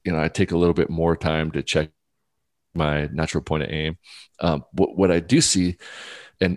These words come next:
and what I think a lot of competitors will agree on, is that, uh, the reason people are competing with lighter recoiling rifles is that you regain your sight picture faster,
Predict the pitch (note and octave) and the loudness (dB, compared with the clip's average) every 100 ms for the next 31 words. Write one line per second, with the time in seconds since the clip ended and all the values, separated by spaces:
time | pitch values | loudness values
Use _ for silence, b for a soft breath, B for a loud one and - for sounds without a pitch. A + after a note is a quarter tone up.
0 | - F#2 F#2 F2+ G2+ F#2 - F2+ F2 F2 | 2 4 4 4 2 0 0 4 6 4
1 | - E2 - F#2 F2 E2 - D#2+ D#2+ - | 2 -2 0 2 2 -2 0 0 2 2
2 | F#2+ G2 E2 D#2 D2 - D#2+ D#2 - E2+ | 4 4 2 0 -2 2 2 0 -4 -2
3 | D#2 F2+ F2 A#2 G#2 F#2+ G2 - F2 D#2+ | 2 2 4 4 2 2 2 4 2 2
4 | E2 - G2+ G2 E2+ D#2+ E2 F2 F2+ F#2 | -4 0 4 4 4 2 4 4 4 2
5 | F2 F#2+ D#2+ C#2+ D2+ F2+ G2 G2 G2 - | 2 2 2 2 2 4 4 4 2 -8
6 | B B B F#2 F2+ E2 - D2+ - F#2+ | B B B 2 2 2 2 2 2 -2
7 | F2 E2 G2 F2+ F#2+ E2 C#2+ - E2 - | 0 2 2 4 2 2 0 0 0 0
8 | G#2 - G2+ - G#2 A2 B2 C3 | -2 0 0 2 0 0 -2 -4